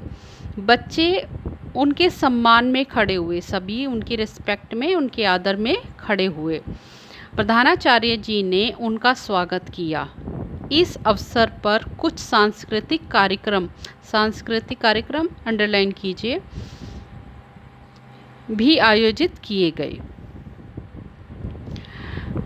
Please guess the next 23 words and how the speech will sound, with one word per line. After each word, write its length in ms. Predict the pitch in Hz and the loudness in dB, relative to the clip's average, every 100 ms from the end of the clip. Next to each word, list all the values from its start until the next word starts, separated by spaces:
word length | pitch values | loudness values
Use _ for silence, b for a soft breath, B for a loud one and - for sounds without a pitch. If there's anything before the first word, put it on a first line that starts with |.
| - | -2
प्रतीक्षा 540 | - 233 - 277 - 330 | 2 2 2 -2 4 4
की 220 | 330 330 | 4 2
घड़ियां 520 | 247 240 220 233 262 339 | 4 2 2 4 2 2
समाप्त 580 | - 240 208 185 180 - | -2 0 4 2 0 -6
हुई। 160 | 175 | -8
ये 560 | 175 - - - - 175 | -8 -10 -10 -8 -8 -8
होता 280 | 190 196 214 | -6 -2 0
है 100 | 240 | 0
ना 120 | 311 | 0
कि 160 | 302 - - | -2 -6 -2
अब 240 | 185 180 | 0 2
आएगा 460 | 185 180 180 185 180 | 2 2 2 2 2
result, 480 | 180 170 185 170 - | 2 0 0 0 0
अब 260 | - 175 | 0 2
आएगा, 500 | 180 175 175 180 175 175 B B B B B 208 | 2 2 2 0 0 -4 B B B B B -10
उसकी 420 | 220 - 262 339 494 - - - | -10 -6 0 0 0 -8 -20 -2
tension, 540 | 240 226 226 - 285 339 - | 2 2 2 -2 -2 -2 -4
उसकी, 400 | 226 - 233 247 - | -12 -6 -4 -4 -4
उसकी 340 | 226 - 247 262 | -8 -4 -4 0
प्रतीक्षा, 580 | - - 226 - - 523 - - - - | -2 -2 -6 -4 -2 -2 -4 -12 -16 -8
wait 340 | 214 226 262 - | 2 6 6 4
की 160 | 269 | -6
घड़ी 320 | 220 233 240 | -4 -2 -2